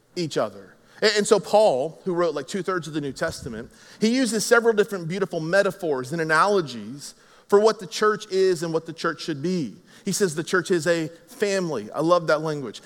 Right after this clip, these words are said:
He says that the church is like a brick wall, and each of us are a different brick, which adds different layers of strength and capacity to the wall. Oh, one of the analogies he uses for the church is he says the church is the body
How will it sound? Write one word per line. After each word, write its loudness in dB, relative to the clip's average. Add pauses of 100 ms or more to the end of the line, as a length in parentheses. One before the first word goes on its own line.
He 2
says 4
that -6
the -14
church 4 (180)
is -4
like 4
a 0
brick 0
wall, 4
and -4
each -6
of 2
us 0
are 2 (160)
a -2
different 0
brick, 2
which -6
adds 2
different -4
layers 2
of -6
strength -4
and -10
capacity -4 (260)
to -2
the -2
wall. 0 (220)
Oh, 6
one 4
of 2
the 4
analogies 2
he -6
uses -8
for -6
the -8
church 2 (280)
is -2
he -4
says 4
the -6
church 2
is -4
the -4 (200)
body 2